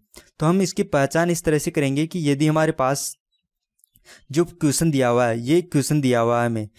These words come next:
इस क्वेश्चन में हम x और y के पद है उनको देखेंगे, तो जिसमें x के पद ज़्यादा होंगे तो हम x के सापेक्ष अवकलन करेंगे, यदि प्रश्न में y के पद ज़्यादा है तो हम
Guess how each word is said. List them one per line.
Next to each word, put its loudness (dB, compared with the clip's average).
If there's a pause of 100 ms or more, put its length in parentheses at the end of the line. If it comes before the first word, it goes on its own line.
(200)
इस 0
क्वेश्चन 0
में 0
हम -2 (200)
x -2
और 0
y 2
के -2
पद -2
है 2
उनको -2
देखेंगे, -4 (320)
तो 2
जिसमें 0 (260)
x -2
के 0
पद 0
ज़्यादा 2
होंगे 0 (520)
तो 0
हम 2 (160)
x -2
के -2
सापेक्ष -2
अवकलन 0
करेंगे, -4 (280)
यदि 0
प्रश्न 0
में 2
y 0
के -2
पद -2
ज़्यादा 2
है 0 (260)
तो -4
हम 0